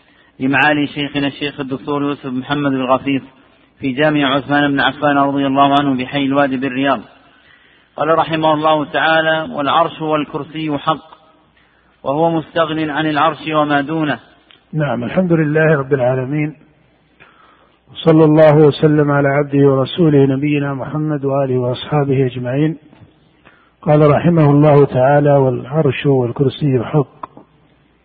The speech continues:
Speaker 2: وهو مستغن عن العرش وما دونه".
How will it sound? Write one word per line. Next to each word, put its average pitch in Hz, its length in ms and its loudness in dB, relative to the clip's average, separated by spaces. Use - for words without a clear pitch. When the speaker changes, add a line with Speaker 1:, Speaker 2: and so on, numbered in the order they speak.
Speaker 2:
وهو 143 300 4
مستغن 147 640 2
عن 135 180 0
العرش 139 460 0
وما 120 320 0
دونه". 123 380 0